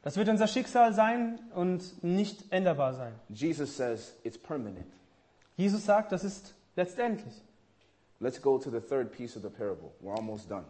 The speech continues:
Speaker 1: Lass uns zum dritten Teil des Gleichnisses gehen, wir sind fast fertig.
Speaker 2: Verse twenty-seven.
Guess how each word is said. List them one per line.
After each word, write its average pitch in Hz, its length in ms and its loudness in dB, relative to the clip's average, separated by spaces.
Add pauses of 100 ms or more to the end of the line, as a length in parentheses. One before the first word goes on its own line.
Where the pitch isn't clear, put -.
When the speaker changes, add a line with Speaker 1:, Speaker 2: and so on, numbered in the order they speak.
(280)
Speaker 1:
Lass 170 180 2
uns 196 100 0
zum 190 120 0
dritten 208 320 4
Teil 196 160 8
des 185 140 -2
Gleichnisses 185 540 2
gehen, 151 180 0
wir 143 80 -2
sind 160 160 -2
fast 175 180 -4
fertig. 170 300 0 (340)
Speaker 2:
Verse 139 220 6
twenty-seven. 123 520 0